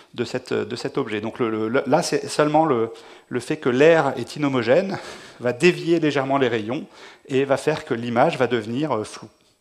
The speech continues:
D'accord ? Alors, cette, ce problème de, de la turbulence de l'atmosphère, c'est, c'est très visible ici,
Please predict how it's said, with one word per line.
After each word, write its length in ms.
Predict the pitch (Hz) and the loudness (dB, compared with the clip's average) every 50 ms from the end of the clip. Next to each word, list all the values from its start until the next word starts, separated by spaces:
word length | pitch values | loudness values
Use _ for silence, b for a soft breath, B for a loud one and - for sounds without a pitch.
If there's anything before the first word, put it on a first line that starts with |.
| _ _ - | _ _ -18
D'accord ? 320 | - - - 147 - - - - - - _ _ _ _ _ _ _ _ _ _ _ _ _ - - - - - | -16 -8 -8 -8 -8 -8 -12 -20 -20 -20 _ _ _ _ _ _ _ _ _ _ _ _ _ -6 -6 -4 0 4
Alors, 320 | 131 131 131 127 - - B B B B B B B B B | 8 8 8 6 4 -2 B B B B B B B B B
cette, 400 | - - 147 147 - - 147 131 | 0 0 0 0 2 -2 -2 -2
ce 140 | - - | 0 -2
problème 440 | 165 - - 151 139 151 165 170 160 | -2 4 4 4 6 6 6 6 6
de, 360 | 135 127 117 113 113 110 113 110 107 | 2 2 2 2 0 0 -4 -6 -6
de 60 | 120 | 0
la 100 | 123 123 | 0 0
turbulence 540 | 120 - 151 139 143 151 151 151 156 165 147 | 0 0 -4 -2 -2 0 0 2 2 2 2
de 80 | 135 | 2
l'atmosphère, 580 | 120 113 113 - 113 - - - 185 247 254 - | 0 0 0 -2 -8 -8 -6 -6 -6 -6 -6 -6
c'est, 300 | - - 117 110 104 - | -6 -4 -4 -6 -6 -10
c'est 260 | - - - 117 117 | -12 -10 -8 -10 -8
très 220 | - - - 139 | -8 -4 -4 -4
visible 360 | 131 143 139 131 139 135 123 120 | -4 -4 -6 -8 -8 -10 -10 -10
ici, 320 | 104 - - 165 208 220 | -12 -12 -12 -12 -12 -14